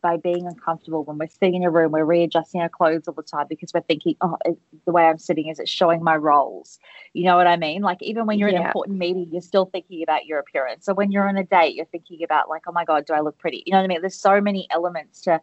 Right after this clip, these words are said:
Speaker 1: like, you're not in the moment because you've got this shame about how you, you look, and it's so sad.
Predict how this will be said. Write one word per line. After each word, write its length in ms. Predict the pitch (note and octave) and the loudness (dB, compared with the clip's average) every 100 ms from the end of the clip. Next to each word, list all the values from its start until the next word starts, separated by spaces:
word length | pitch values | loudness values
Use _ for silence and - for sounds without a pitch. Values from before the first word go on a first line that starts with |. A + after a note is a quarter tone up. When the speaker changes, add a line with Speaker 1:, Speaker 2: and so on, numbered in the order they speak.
| _ - - - | _ -20 -10 -4
Speaker 1:
like, 140 | E3+ | 0
you're 80 | F#3+ | 2
not 180 | F3+ - _ | 2 0 _
in 180 | G3 F#3+ | -2 2
the 100 | F#3 | 2
moment 600 | F3 E3+ F#3 F3 D#3 - | 4 4 4 0 -6 -8
because 540 | E3+ D#3 F3 D#3 D#3+ | -12 -8 -6 -6 -8
you've 120 | F#3+ F3+ | -10 -4
got 200 | F#3 - | -4 -4
this 120 | G3+ | -4
shame 440 | - G3 G3+ A#3+ | -2 0 2 2
about 260 | G#3 C#3+ C#3+ | 0 0 0
how 160 | F3+ | -2
you, 300 | F3+ F3+ F#3 - | -2 -2 -4 -6
you 260 | - F#3+ F#3+ | -12 -8 0
look, 320 | A3+ F#4 - _ | 2 4 2 _
and 160 | F#3+ F#3 | -12 -12
it's 180 | _ _ | _ _
so 340 | _ - A3+ A#3+ | _ -8 -4 -2
sad. 560 | G#3 G3+ A3+ G3 G#2 | 0 2 4 4 2